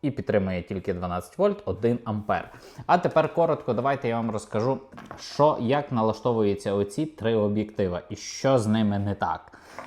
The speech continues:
Тобто один з цьох, з цих об'єктивів є завжди широкий, тобто в дев'яносто шість градусів,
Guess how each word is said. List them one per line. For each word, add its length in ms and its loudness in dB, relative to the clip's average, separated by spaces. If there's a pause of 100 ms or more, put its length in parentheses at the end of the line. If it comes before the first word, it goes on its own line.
(120)
Тобто 380 4
один 360 6
з 160 -6 (220)
цьох, 400 4
з 80 -16
цих 280 2
об'єктивів 720 0
є 260 2
завжди 840 0
широкий, 760 2 (160)
тобто 320 0
в 60 -2
дев'яносто 540 -2
шість 280 -8
градусів, 520 -6